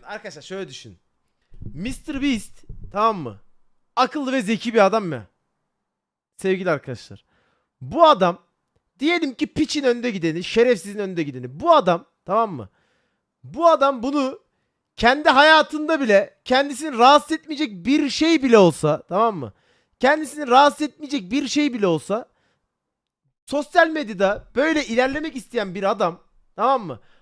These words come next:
Oturup da böyle bir adamın yanında tutmaz. Zaten mantıklı değil. Çünkü yarın bir gün bunun ortaya çıkacağı belli. Yüzde yüz.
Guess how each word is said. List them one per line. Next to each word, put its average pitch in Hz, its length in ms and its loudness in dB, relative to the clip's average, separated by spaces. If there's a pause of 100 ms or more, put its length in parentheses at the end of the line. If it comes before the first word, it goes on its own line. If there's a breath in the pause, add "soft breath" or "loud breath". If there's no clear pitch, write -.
(200)
Oturup 320 400 -2
da 247 120 2
böyle 285 260 0
bir 262 140 2
adamın 247 240 4
yanında 262 420 2
tutmaz. 214 640 -6 (480)
Zaten 269 380 0
mantıklı 247 580 -2
değil. 170 240 -2
Çünkü 277 240 -16
yarın 294 340 -2
bir 302 200 -4
gün 254 200 -10 (440)
bunun 277 240 -4
ortaya 269 320 -2
çıkacağı 285 580 -4
belli. 285 320 -2
Yüzde 302 380 -4
yüz. 311 460 -6